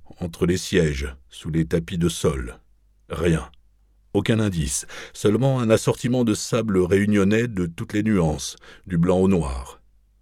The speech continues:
Que pouvait-il espérer, d'ailleurs ? Il reviendra, lui ou un autre, équipé d'un polylight et d'éprouvettes. Mais que pourra bien révéler l'analyse scientifique, à part que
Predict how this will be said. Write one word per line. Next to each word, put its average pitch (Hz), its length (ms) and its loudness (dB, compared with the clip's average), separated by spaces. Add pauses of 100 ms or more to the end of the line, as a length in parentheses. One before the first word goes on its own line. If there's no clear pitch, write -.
(640)
Que - 80 -14
pouvait-il 110 400 -4
espérer, 90 420 2
d'ailleurs ? 78 480 0 (800)
Il 80 140 -4
reviendra, 95 580 2 (640)
lui 101 240 0
ou 98 140 2
un 92 140 2
autre, 120 440 2
équipé 95 500 0
d'un 90 220 2
polylight 87 640 2
et 85 40 -2
d'éprouvettes. 87 640 2 (720)
Mais - 120 -10
que 165 100 -2
pourra 127 260 -2
bien 110 220 0
révéler 104 400 4
l'analyse 95 460 2
scientifique, - 640 -6
à 78 80 -4
part 87 380 -4
que 71 240 -4